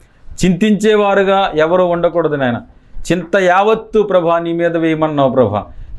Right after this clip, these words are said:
చింత యావత్తు నీ మీద వేసి జీవించేలాగా సహాయం దయచేయండి. ఈ బిడ్డలను అందరినీ దీవించి, ఈ కార్యక్రమాలు చూస్తున్న వారందరినీ దీవించి, వారికి ఆరోగ్యాలు దయచేసి, వారి చింతలన్నీ తీసి ప్రభా, వారికి మంచి ఆరోగ్యము, ఆయుష్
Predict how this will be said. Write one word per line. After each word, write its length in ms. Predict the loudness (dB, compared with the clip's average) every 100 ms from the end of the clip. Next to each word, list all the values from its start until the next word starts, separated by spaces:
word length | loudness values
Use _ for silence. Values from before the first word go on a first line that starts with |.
| -2
చింత 200 | -2 0
యావత్తు 460 | 0 2 0 -2 -2
నీ 180 | 0
మీద 220 | 0 0 0
వేసి 480 | 0 0 -2 -6 -10 _ _
జీవించేలాగా 720 | -6 -2 0 0 0 0 0 0
సహాయం 460 | -2 0 -2 -2
దయచేయండి. 540 | -4 -4 -8 -10 -8 -4
ఈ 0 |
బిడ్డలను 440 | 0 2 0 0
అందరినీ 360 | 0 0 0 -2
దీవించి, 580 | -2 -2 -4 -4 -10 -12 _ _
ఈ 40 | -2
కార్యక్రమాలు 680 | 0 0 0 2 0 0 -4
చూస్తున్న 260 | -2 2
వారందరినీ 480 | 2 2 2 0 0
దీవించి, 580 | 0 0 2 -2 -6 -10 -20 0
వారికి 180 | 2 4
ఆరోగ్యాలు 460 | 2 2 2 0
దయచేసి, 380 | 2 0 0 -2
వారి 160 | -2 0 -2
చింతలన్నీ 460 | 0 2 2 0
తీసి 380 | 0 -2 -2 -10 -12 _ -4
ప్రభా, 280 | 0 2 4
వారికి 300 | 2 0 -4
మంచి 240 | -2 0
ఆరోగ్యము, 520 | 2 2 0 -2 0
ఆయుష్ 520 | 2 2 0 -4 -6